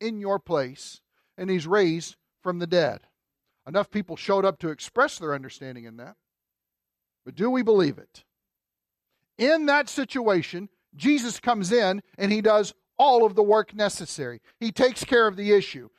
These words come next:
And when that happens, if you've ever seen a water baptism situation, you've usually seen it as an idea where you'll be in the water, somebody will grab a hold of the hand there, and, "I baptize you in the name of the Father, Son, Holy Spirit,"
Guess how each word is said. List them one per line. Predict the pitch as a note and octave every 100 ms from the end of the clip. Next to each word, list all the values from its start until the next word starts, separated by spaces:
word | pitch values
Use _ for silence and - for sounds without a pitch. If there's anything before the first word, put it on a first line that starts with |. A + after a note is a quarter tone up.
| -
And | A3 G#3
when | B3 D4+
that | C4+ A#3+
happens, | G3 D4 A#3+ G#3 G#3
if | G3
you've | A3+ A#3+
ever | C4
seen | A#3 C4+ A#3+
a |
water | F#3+ F#3 A3+ B3 A3+
baptism | F#3 A3 G#3+ A3 G3+ F#3+
situation, | - B3+ - G#3+ G#3+ G#3 E3 D#3+
you've | F#3+ F#3+ E3+
usually | A#3 A3+ A3 G3
seen | - A#3
it | G#3+
as | G3 E3
an | F3 - - -
idea | A3+ A3+ G3+ A3
where | G#3+ G3+ E3 _ _
you'll | A3+
be | A3 C4
in | A#3+
the |
water, | A3 A3 A#3 A3+ G#3+ _ -
somebody | C4 B3 A3+
will | G#3+
grab | G3+ A3+
a | G#3+
hold | A3
of | G3
the | A3+
hand | A3+ A3
there, | A3
and, | G#3 - -
"I | G3+
baptize | B3 B3+ - A#3+ G#3+
you |
in | A#3+
the | A3+
name | A#3
of | A3
the |
Father, | - A#3 A3
Son, | G3+ G#3
Holy | G#3+
Spirit," | G#3 - A#3 A3+